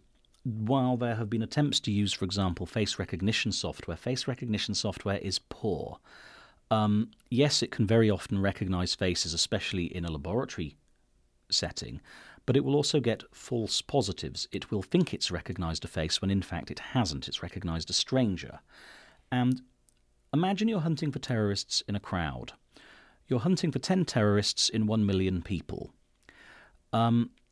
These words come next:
a false negative rate of one in ten means that one in ten times it will miss a terrorist when it should have identified one. A false positive of one in ten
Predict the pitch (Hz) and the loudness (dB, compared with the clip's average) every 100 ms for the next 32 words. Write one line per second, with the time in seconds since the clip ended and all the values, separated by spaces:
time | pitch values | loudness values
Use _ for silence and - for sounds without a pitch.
0 | - 131 - 196 - - _ _ _ 113 | 0 0 2 -2 -2 -6 _ _ _ 4
1 | 123 170 - - 87 85 76 69 - - | 4 4 2 -2 -2 0 0 -2 -8 -12
2 | - 101 113 135 110 101 - 143 85 76 | -4 -2 4 6 6 4 0 -2 -2 -4
3 | 76 _ _ _ _ - 120 120 113 98 | -8 _ _ _ _ 0 4 6 6 4
4 | 101 - 101 117 170 143 - 113 104 113 | -2 -6 -2 0 2 0 2 0 2 0
5 | 104 101 101 - - 104 - 107 98 101 | 2 4 2 0 -4 -4 0 2 4 4
6 | - - 110 95 85 82 - - - 92 | 2 0 4 4 4 2 0 -2 -4 -4
7 | - - 90 90 87 95 - - - 71 | -2 -2 0 0 4 2 2 -6 -8 -8
8 | - - - _ - - - - _ _ | -8 -10 -12 _ -20 -20 -20 -20 _ _
9 | - - 220 240 - - 180 - 87 90 | -4 2 2 2 0 2 2 2 0 0
10 | 95 101 95 92 - 151 78 | 2 4 4 0 0 2 2